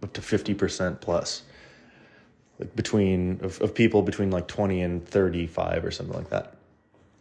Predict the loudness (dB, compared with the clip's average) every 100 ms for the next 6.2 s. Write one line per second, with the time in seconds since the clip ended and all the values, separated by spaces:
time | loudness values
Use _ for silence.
0 | -12 2 4 4 0 -4 -14 _ -20 -20
1 | -20 -20 -12 -8 0 2 4 2 0 -2
2 | -10 _ _ _ _ _ _ _ _ _
3 | _ _ _ _ -20 -18 -18 -20 _ _
4 | _ _ _ _ _ _ _ _ _ _
5 | _ _ _ 0 4 6 8 6 6 0
6 | -8 -10